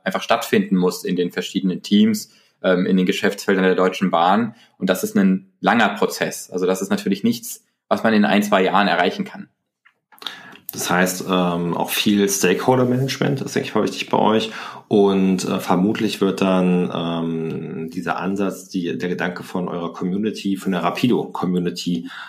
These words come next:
Speaker 2: dort mit reinkommen, wenn du sagst, es ist eine Einstellungssache, ähm, wie das dann auch im Konzern genutzt wird. Richtig?
Speaker 1: Den Ball hast du hervorragend aufgenommen. Äh, genau, das, <laughs> darauf wollte ich jetzt hinaus.
Speaker 2: Nicht
Speaker 1: Ähm,
Speaker 2: abgestimmt.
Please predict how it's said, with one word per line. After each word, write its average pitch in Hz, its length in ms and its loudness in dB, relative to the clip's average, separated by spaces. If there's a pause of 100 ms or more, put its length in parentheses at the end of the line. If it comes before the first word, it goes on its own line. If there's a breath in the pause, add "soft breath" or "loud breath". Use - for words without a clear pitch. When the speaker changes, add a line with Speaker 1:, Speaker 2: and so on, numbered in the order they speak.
(120)
Speaker 2:
dort 95 320 2
mit 101 200 2
reinkommen, 90 560 0
wenn 82 140 -2
du 82 60 -4
sagst, 82 280 -2
es 78 60 -8
ist - 120 -10
eine 60 100 2
Einstellungssache, 90 1000 -2
ähm, 87 280 -6 (200)
wie 95 60 -6
das 90 220 -6
dann 92 100 -4
auch - 160 -6
im 90 60 -12
Konzern 87 360 -6
genutzt 98 320 -6
wird. 147 320 -6 (200)
Richtig? 151 320 -6 (640 loud breath)
Speaker 1:
Den 113 100 4
Ball 120 180 4
hast 127 140 0
du 127 60 2
hervorragend 107 520 2
aufgenommen. 135 540 0
Äh, 107 180 0
genau, 101 300 2
das, - 300 -2 (340)
<laughs> - 340 -18
darauf 123 260 2
wollte 123 180 4
ich 135 60 0
jetzt 135 140 0
hinaus. 120 480 2
Speaker 2:
Nicht 107 200 2
Speaker 1:
Ähm, - 40 6
Speaker 2:
abgestimmt. 107 460 -2